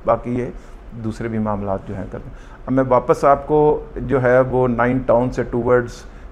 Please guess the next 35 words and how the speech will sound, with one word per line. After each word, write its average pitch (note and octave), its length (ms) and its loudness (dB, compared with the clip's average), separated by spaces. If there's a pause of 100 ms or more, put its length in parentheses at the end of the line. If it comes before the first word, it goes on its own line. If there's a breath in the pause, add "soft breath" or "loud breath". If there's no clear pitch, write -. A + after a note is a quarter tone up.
(100)
phase A2+ 160 0
six - 300 -8
की C#3+ 100 -4
तरफ C#3 280 0
लेके B2+ 200 -2
जा A#2+ 200 6
रहा B2 120 2
हूँ। B2 80 -2
अभी A#2+ 220 -2
हम A#2 140 0
phase A2 220 -4
six - 240 -8
की C3 100 -6
तरफ B2+ 220 0
जा A#2 200 4
रहे A#2+ 120 0
हैं A#2+ 80 0
और A#2 60 -2
ये A2+ 160 -2
बीच A2 340 -6
में A2+ 80 -2
वही A#2 420 -2 (180)
जो A2 200 0
है G#2+ 300 0 (280 loud breath)
दोबारा A2+ 360 4 (200)
अभी A#2 340 -2
आप G#2+ 240 0
जाते G#2+ 280 -2
हुए A#2 300 -2 (420 loud breath)
आपको - 220 -4
बेदिया A#2 340 0
रोड A#2 260 0
का A2+ 200 2
cross A#2+ 440 2
है C3+ 140 -2